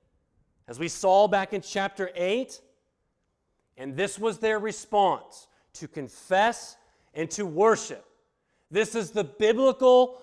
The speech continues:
requirement. This is the biblical response to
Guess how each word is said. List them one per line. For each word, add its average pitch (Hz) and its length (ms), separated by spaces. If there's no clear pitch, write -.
requirement. 190 1080
This 180 160
is 214 100
the 165 100
biblical 254 800
response 214 880
to 202 180